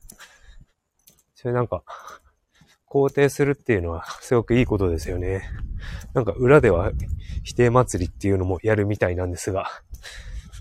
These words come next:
と、Twitterにハッシュタグで、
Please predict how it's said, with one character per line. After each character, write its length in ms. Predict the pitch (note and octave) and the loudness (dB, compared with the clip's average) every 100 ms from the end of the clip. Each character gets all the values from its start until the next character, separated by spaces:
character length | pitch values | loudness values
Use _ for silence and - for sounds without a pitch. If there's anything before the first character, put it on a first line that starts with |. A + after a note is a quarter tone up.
| - - - - - | -18 -18 -20 -20 -10
と、 200 | - F#2+ | -2 0
Twitter 640 | G2 - A#2+ _ - A#2 A2 | 0 0 -2 _ 6 6 6
に 180 | A2 - | 2 -2
ハ 220 | - - | -6 0
ッ 40 | A#2 | 0
シ 200 | - A#2 | 0 -2
ュ 20 | |
タ 180 | - A#2 | 2 2
グ 100 | G2+ | 4
で、 280 | G#2 - | 0 -2